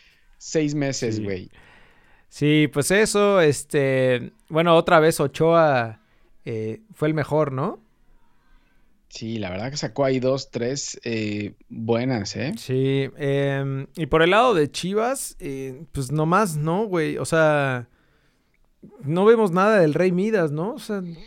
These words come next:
Speaker 2: ¿dónde quedó?
Speaker 1: Confirmamos también que, confirmamos también que el Smirnoff Tamarindo no tiene propiedades especiales. Ya hicimos los
Speaker 2: <laughs> ¿O
Speaker 1: estudios.
Speaker 2: no lo consumieron?
Speaker 1: Comprobamos,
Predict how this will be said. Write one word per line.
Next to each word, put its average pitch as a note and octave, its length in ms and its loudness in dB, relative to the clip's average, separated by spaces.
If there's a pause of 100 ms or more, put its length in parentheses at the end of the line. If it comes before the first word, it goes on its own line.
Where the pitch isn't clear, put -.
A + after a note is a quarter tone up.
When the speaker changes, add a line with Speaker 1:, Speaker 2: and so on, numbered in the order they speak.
(240)
Speaker 2:
¿dónde G#3+ 240 -2
quedó? E3 280 2
Speaker 1:
Confirmamos A3 720 2
también F#3+ 380 0
que, G#3 320 -2 (160)
confirmamos E3 500 -6
también D3+ 240 -2
que D#3 100 -4
el C3+ 120 0
Smirnoff F3 440 -4
Tamarindo C3 540 -2
no D3 140 -4
tiene C#3 200 -2
propiedades A2+ 380 -6
especiales. F#2 480 -8
Ya D3+ 140 2
hicimos D3+ 260 0
los A#2 100 -2
Speaker 2:
<laughs> - 20 -4
¿O - 20 -2
Speaker 1:
estudios. C3 260 2
Speaker 2:
no F3 80 6
lo E3+ 60 4
consumieron? C3+ 720 0
Speaker 1:
Comprobamos, D#3+ 1040 -4